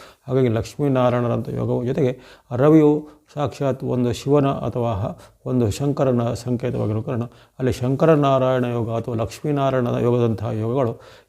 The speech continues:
ಈ ಕಾಲದಲ್ಲಿ ಈ ವೃಷಭ ರಾಶಿಯಲ್ಲಿ ಈ ಬುಧಾದಿತ್ಯರು ಬಂದಾಗ ನಿರ್ಮಾಣ ಆಗುತ್ತೆ. ಇದೊಂದು ಭಾಳ ಉತ್ತಮವಾದ ನಡವಳಿಕೆ.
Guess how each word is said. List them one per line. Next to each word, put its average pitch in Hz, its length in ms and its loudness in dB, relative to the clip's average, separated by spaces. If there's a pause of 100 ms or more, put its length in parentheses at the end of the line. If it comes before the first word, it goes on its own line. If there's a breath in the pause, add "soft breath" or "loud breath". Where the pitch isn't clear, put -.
ಈ 147 160 4
ಕಾಲದಲ್ಲಿ 131 600 0
ಈ - 140 -6
ವೃಷಭ 120 460 -4
ರಾಶಿಯಲ್ಲಿ 113 880 -6
ಈ 123 80 -4
ಬುಧಾದಿತ್ಯರು 123 840 4
ಬಂದಾಗ 117 380 -4
ನಿರ್ಮಾಣ 113 360 -6
ಆಗುತ್ತೆ. 110 500 -10 (540 soft breath)
ಇದೊಂದು 156 420 4
ಭಾಳ 139 220 2
ಉತ್ತಮವಾದ 127 580 0
ನಡವಳಿಕೆ. 113 960 -4